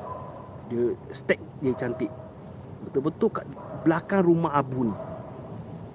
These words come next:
Okey. Jadi, bila besok pagi, si Abu ni senang lah.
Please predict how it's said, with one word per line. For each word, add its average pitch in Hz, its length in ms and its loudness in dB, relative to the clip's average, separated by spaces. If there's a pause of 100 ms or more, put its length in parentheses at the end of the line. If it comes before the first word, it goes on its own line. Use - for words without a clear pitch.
(600)
Okey. 131 160 0 (1500)
Jadi, 214 240 6 (160)
bila 208 240 6
besok 208 480 6
pagi, 208 320 4 (480)
si - 160 4
Abu 190 240 4
ni 277 80 2
senang 202 320 4
lah. 208 60 -8